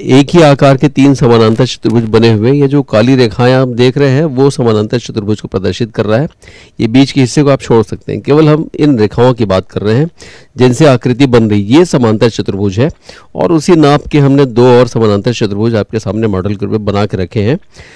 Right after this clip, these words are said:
अब इसमें एक बात ये कहती है कि, अ,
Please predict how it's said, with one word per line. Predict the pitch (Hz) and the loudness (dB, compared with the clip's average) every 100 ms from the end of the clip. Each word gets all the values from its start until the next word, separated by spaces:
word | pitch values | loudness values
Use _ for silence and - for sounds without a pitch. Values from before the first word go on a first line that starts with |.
| - - _ | -20 -20 _
अब | 202 208 | -4 -2
इसमें | - 202 202 202 | 0 2 4 2
एक | - 120 123 117 | -4 -6 -6 0
बात | 143 147 | 0 2
ये | 139 160 | 0 0
कहती | 147 131 180 | 0 0 0
है | 143 143 | 2 0
कि, | 156 - 170 180 180 _ - - - - | -2 -2 0 0 -4 _ -20 -20 -10 -2
अ, | 139 | 2